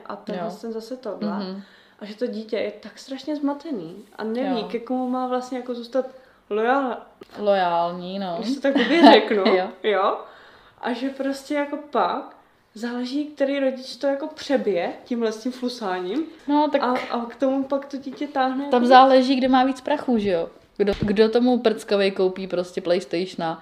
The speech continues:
Speaker 2: kdo mu koupí tohle, kdo ho zavalí tímhle a támhle
Speaker 1: No
Speaker 2: to,
Speaker 1: hele,
Speaker 2: že jo?
Speaker 1: u nás,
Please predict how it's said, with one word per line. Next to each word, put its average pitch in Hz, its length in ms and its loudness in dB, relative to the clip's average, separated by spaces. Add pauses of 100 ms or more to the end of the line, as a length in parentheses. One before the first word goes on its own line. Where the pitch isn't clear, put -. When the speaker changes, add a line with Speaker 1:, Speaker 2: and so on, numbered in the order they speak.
Speaker 2:
kdo 208 160 4
mu 233 120 4
koupí 220 340 0
tohle, 185 320 4
kdo 180 160 0
ho 220 140 2
zavalí 202 380 2
tímhle 185 420 -2
a - 60 -4
támhle 180 360 -2
Speaker 1:
No 180 60 -8
Speaker 2:
to, 208 80 2
Speaker 1:
hele, - 160 2
Speaker 2:
že 175 80 -2
jo? 160 80 0
Speaker 1:
u - 40 0
nás, - 580 -10